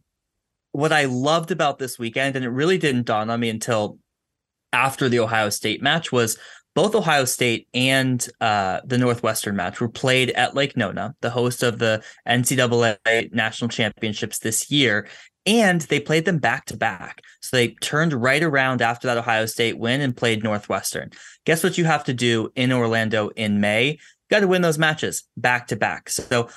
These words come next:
I love that they not only scheduled a few more out of conference matches, that they played them in Lake Nona and they scheduled them back to back. That's great preparation for what they hope to do in May.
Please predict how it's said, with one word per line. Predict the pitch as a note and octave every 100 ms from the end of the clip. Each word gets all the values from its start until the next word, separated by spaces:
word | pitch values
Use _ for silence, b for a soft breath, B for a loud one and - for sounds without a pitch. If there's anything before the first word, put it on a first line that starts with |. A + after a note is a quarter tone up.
| B
I | - B2+
love | B2 C#3 E3
that | F3+ E3+
they | D3 -
not | B2+ C3+
only | C#3+ C3+ B2
scheduled | - B2 A#2 A#2 G#2+
a |
few | - C3 C#3
more | C3 A#2+ A#2+
out | A2+ A2+
of | -
conference | A2+ G#2 G#2 A2
matches, | G#2+ A2 D3 D#3 D#3 B -
that | A2
they | A2+
played | A2 - C3+ D3
them | D3 C#3
in | B2 C3 C3
Lake | B2 A#2+
Nona | A#2 A2+ A#2 A2+ - -
and | C#3 D3+ C#3
they | C3
scheduled | B2+ A#2+ A2 A2+
them | A2
back | G#2+ G#2+ -
to | A#2+
back. | A2 B2+ D#3+ B B B B -
That's | C3 D#3+ B2+
great | A2+ A2+ A#2+ B2 -
preparation | B2 A#2 G#2+ G2 G2 C3+ B2+
for | C3 - B2 A#2 A2 A2+
what | - A2+ A2+
they | A2
hope | G#2+ B2 A#2+
to | B2 A2
do | G#2 G#2
in | - G#2+ G#2
May. | G#2 A#2 D3